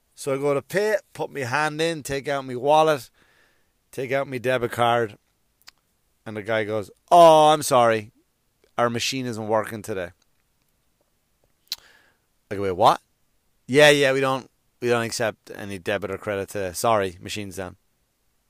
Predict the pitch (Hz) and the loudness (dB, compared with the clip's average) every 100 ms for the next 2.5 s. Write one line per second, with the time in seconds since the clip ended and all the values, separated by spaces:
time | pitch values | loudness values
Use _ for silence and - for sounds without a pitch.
0 | _ - 185 175 165 135 - 98 - _ | _ -2 2 6 6 4 -2 -8 -10 _
1 | _ _ _ _ _ _ 151 131 156 156 | _ _ _ _ _ _ -12 -6 0 2
2 | 143 127 - 95 | 2 -2 -8 -12